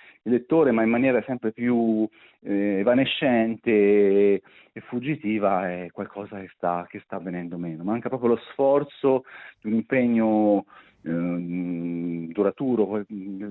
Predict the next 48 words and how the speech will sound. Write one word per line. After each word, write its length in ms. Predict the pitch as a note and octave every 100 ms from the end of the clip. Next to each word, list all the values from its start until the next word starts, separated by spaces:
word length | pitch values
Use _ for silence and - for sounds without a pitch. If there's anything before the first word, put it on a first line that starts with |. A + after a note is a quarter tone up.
| -
Quello 180 | - D3
che 60 | C3
ha 40 |
fatto 180 | - B2
Umberto 320 | C3+ B2 C3
Eco, 180 | D3+ B2+
tra 160 | G#2 A2
l'altro, 400 | B2+ B2+ A#2+ - - -
è 80 | -
stato 240 | - G#2+ G2
fatto 280 | A2 -
poi 140 | G#2+ G#2+
anche 180 | G#2 G#2+
in 60 |
Francia 480 | - A#2 A2+ A2+ A2+
da, 420 | G2+ F#2+ G2 G2 - _ _ _ -
da, 360 | F2 F2 G2
da 120 | F#2+
altri 200 | G#2+ -
intellettuali 520 | G#2+ A#2 G#2 - C#3+ A#2+
in 60 |
altre 240 | A2 G#2+ A2
stagioni, 540 | - F#2+ C3+ C#3+ C3 A2+
continuamente, 960 | G#2+ G#2 G#2+ A#2 C#3 C3+ B2+ A2+ G2 - - -
e 180 | - D3
in 200 | B2 A2+
qualche 240 | C3+ C3+ D3+
maniera 420 | D3 C3 A#2+ A2+
sarebbe 240 | A#2 G#2 G2
il 80 |
caso, 340 | - A2 G#2+ G2
se 80 | G#2+
pensiamo 320 | G#2 G2+ G#2
a 40 |
quello 180 | - G#2
che 60 | G#2
sta 140 | -
succedendo 760 | - G2+ - A2 G#2 G2+ F#2+ - - - _
adesso, 460 | G2+ A2 A2 A2 G#2
no? 240 | G2 A2+ G2+
Ci 180 | -
ritroviamo 400 | G2 F#2+ G#2+ G#2+
in, 80 | G#2 G2+
in 160 | G#2
contesti 540 | - G#2+ - A#2+ A#2 A2
veramente 380 | G#2 A2+ A#2 G#2
di 100 | G2
guerre, 580 | A2+ B2 G#2+ G2+ G2